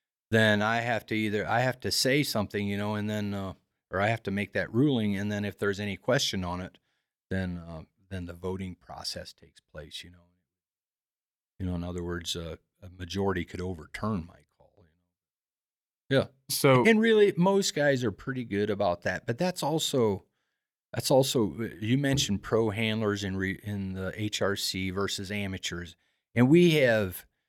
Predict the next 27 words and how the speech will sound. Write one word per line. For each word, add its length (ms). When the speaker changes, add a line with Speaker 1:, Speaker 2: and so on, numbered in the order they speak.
Speaker 1:
we 280
have 280
'em 140
from 520
a 100
beginner 540
level 340
of 200
handling, 640
uh, 100
all 220
the 120
way 120
up 140
to 100
very, 380
very 280
experienced. 640
But 160
that's 300
going 280
to 120
be 160
the 140
difference 460
between 580
those, 480